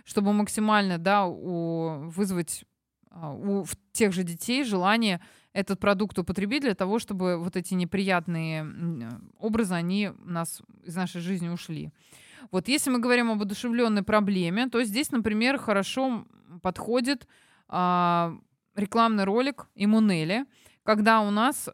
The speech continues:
э, есть милое пушистое существо с голубыми глазками, которое вызывает у,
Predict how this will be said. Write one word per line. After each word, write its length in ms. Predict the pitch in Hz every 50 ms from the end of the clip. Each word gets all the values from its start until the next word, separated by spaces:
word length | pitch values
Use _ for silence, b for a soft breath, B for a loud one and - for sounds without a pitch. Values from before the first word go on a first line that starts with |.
| _ -
э, 240 | - 185 180 175 175
есть 380 | 180 180 214 254 277 - - -
милое 300 | 208 220 240 247 233 214
пушистое 420 | 180 208 - - 247 - - 226 202
существо 540 | - 220 202 - - - - 196 233 294 285
с 40 | 247
голубыми 380 | 202 214 214 202 214 208 196
глазками, 600 | 185 175 180 170 175 180 - - 247 226 226 226
которое 320 | 220 - 202 196 226 226 220
вызывает 440 | 208 202 190 190 202 214 214 - 208
у, 440 | - - - 196 196 220 226 214